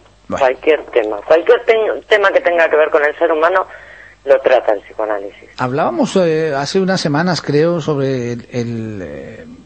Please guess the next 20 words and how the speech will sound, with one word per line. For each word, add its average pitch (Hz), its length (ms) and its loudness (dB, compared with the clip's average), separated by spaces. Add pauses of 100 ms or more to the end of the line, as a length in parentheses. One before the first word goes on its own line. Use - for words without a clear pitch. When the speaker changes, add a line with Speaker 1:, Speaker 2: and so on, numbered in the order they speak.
Speaker 1:
el 120 120 -4
aumento 165 520 0
de 147 80 0
muchas 131 320 -4
personas 143 480 -2
a, 131 160 -2
a 117 160 -6
acudir 123 320 -2
al 160 60 -2
psicoanalista, 135 720 -4
¿no? 262 260 -4 (160)
Personas 196 320 0
mayores 220 300 2
Speaker 2:
Sí. 262 80 2
Speaker 1:
también 208 340 2
acuden 247 400 -2
a 208 80 -2
esta 185 240 -2
cita. 220 560 -2
Speaker 2:
Sí, 494 160 2